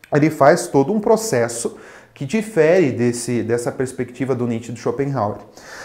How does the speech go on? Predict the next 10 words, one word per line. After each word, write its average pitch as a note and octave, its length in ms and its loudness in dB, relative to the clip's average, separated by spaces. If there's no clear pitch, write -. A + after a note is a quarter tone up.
A - 80 4
consciência, A#3 720 4
para D3+ 180 2
ele, D#3+ 220 4
então, E3 380 0
se F3+ 160 -6
torna F#3+ 420 8
uma F#3+ 160 4
energia F3+ 880 2
criadora F3+ 920 6